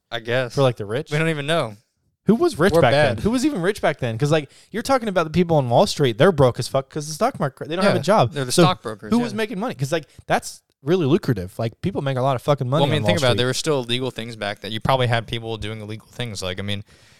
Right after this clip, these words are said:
Speaker 1: um, what was that? That was after Prohibition. Prohibition, you know, they figured out that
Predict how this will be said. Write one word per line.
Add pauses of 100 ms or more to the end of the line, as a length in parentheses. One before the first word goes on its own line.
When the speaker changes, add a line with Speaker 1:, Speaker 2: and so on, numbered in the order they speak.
(120)
Speaker 1:
um,
what
was
that?
That
was
after
Prohibition. (160)
Prohibition,
you
know,
they
figured
out
that